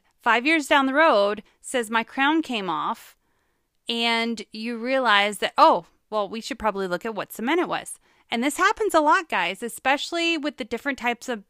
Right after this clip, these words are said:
crowns that we use now, right? So if it's a zirconia crown versus E-Max versus Ceresmart, uh, there's just P F Ms, golds. You want to know exactly what you glued it on with.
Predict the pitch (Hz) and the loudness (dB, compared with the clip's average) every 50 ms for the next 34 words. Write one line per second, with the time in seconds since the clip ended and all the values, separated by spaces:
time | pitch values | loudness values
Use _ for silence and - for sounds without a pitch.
0 | _ _ _ - - - 214 208 208 214 202 214 185 180 185 190 180 185 202 208 | _ _ _ -8 -2 2 2 2 2 0 -2 -4 -6 -6 -8 -14 -10 -8 -6 -6
1 | 208 185 185 180 147 - - - 175 180 226 226 - - 226 214 208 208 202 - | -6 -6 -8 -12 -12 -12 -10 -8 -6 -6 -6 -6 -6 -4 -2 -2 -2 -2 -4 -8
2 | 214 - - 185 175 190 208 208 - 269 285 277 269 262 262 - - 262 254 247 | -12 -12 -12 -10 -6 -6 -6 -4 -2 -2 -2 0 -2 -4 -6 -6 -4 -2 -2 0
3 | 247 254 247 226 196 196 190 - - - 254 254 269 262 262 247 240 240 233 - | 0 -2 -4 -4 -4 -6 -6 -6 -8 -4 -2 0 2 4 4 4 4 4 2 -2
4 | - - - 185 185 - - - 262 254 254 247 - - 247 240 233 233 233 233 | -8 -12 -10 -10 -10 -10 -8 -4 -2 0 0 -2 -2 -4 -2 -2 0 0 -2 -4
5 | - _ _ _ _ _ _ _ _ _ _ - - 220 208 202 185 180 - - | -8 _ _ _ _ _ _ _ _ _ _ -6 -2 0 0 0 0 -2 -4 -8
6 | - 208 247 262 247 - - 277 269 - - - - - 196 196 - - 233 190 | -6 -4 -4 -4 -4 -4 -6 -6 -8 -8 -12 -16 -18 -20 -20 -16 -10 -6 -6 -4
7 | - - 294 311 302 302 302 294 262 220 - 254 262 269 269 277 247 - - _ | -2 0 2 2 2 2 2 0 0 0 0 0 2 2 2 0 -2 -6 -14 _
8 | - _ _ _ _ _ _ - 226 240 254 226 254 269 285 277 302 311 302 269 | -20 _ _ _ _ _ _ -12 -8 -8 -6 -2 -2 -2 0 0 2 2 2 2
9 | 254 240 233 196 233 214 208 - 240 233 214 202 214 - 214 208 185 208 208 202 | 2 0 0 2 2 2 2 0 -2 -4 -2 -2 -4 -4 -6 -6 -4 0 0 0
10 | 190 202 208 202 202 220 226 190 - - - - | 0 2 2 2 2 2 0 -4 -8 -10 -14 -20